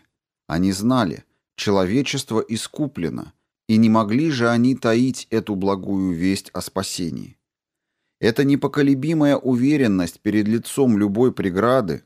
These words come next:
даже мученической смерти, объяснит, почему церковь так возросла. Во-вторых, христианское Евангелие стало ответом на жажду, повсеместно охватившую сердца.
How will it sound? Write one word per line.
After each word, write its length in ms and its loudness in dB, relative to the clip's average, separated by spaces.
даже 320 -2
мученической 800 -2
смерти, 640 -4
объяснит, 720 -2
почему 400 -4
церковь 520 -4
так 260 -6
возросла. 680 -8
Во-вторых, 680 -4
христианское 720 0
Евангелие 720 2
стало 480 2
ответом 560 0
на 160 4
жажду, 540 0
повсеместно 840 -2
охватившую 800 -6
сердца. 540 -8